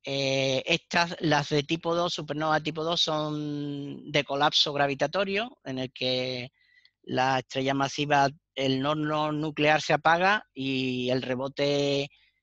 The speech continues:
mm, cuántico, por efecto cuántico del, del, ah, del núcleo degenerado, eh, emite la radiación por fuera y, eh, digamos, mm, pasa este tipo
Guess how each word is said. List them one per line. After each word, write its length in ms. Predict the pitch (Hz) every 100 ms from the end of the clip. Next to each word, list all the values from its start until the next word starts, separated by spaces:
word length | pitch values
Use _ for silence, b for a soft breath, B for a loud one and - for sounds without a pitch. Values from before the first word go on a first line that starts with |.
| _ _ -
mm, 540 | 147 143 143 139 135 135
cuántico, 640 | 156 156 143 151 - 160 156
por 220 | 151 143
efecto 400 | 139 156 - 143
cuántico 560 | - 151 143 143 147 147
del, 640 | 143 143 139 139 139 139
del, 320 | 139 135 135
ah, 460 | 135 135 135 139 135
del 540 | 135 139 135 - 139
núcleo 300 | 143 151 151
degenerado, 840 | 147 143 151 147 160 160 165 165 160
eh, 680 | - - - - - 151
emite 500 | 135 160 151 151 151
la 120 | 147
radiación 500 | 139 139 135 - 147
por 140 | 151 143
fuera 420 | - 190 196 226 B B B B B B _ -
y, 400 | 165 185 196 - - - 370
eh, 380 | 143 143 139 139
digamos, 680 | 143 151 160 185 185 - - _ _ - - -
mm, 560 | 151 147 143 139 139 143 _ _ -
pasa 420 | 170 175 - 180 -
este 340 | 170 - 185
tipo 480 | - 202 - 180